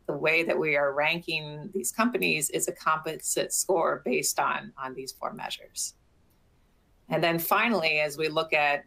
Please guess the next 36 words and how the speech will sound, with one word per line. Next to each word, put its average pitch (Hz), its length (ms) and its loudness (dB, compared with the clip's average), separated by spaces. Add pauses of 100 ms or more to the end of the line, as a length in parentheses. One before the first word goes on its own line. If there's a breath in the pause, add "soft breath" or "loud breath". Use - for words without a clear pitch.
(120)
who 190 140 4
are 180 80 2
the 170 80 0
drivers 151 520 2
and 147 140 -2
what 160 160 0
are 156 100 0
the 143 340 2
drivers 143 360 0
of 127 60 -14
their 139 120 2
perform-, 185 540 -2 (100)
performance, 156 640 0
we're 180 80 4
looking 196 220 0
across 170 360 0
all 160 240 2
different 156 340 -6
types 147 440 0
across, 147 420 -2
um, 143 380 -2 (120)
Circana's 139 540 -4
assets, - 760 -2
uh, 170 280 -2 (100)
and 143 220 -2
wide, 139 320 -2
uh, 170 160 -2
data 139 340 0
range. 135 460 -2 (520 soft breath)
Uh, 170 60 -4
so - 140 -4
consumer, 170 1040 2 (180)
pricing, 160 680 -2 (160)
media, 156 600 -2 (100)
promotion, 156 800 -6 (260)
distribution, 156 920 0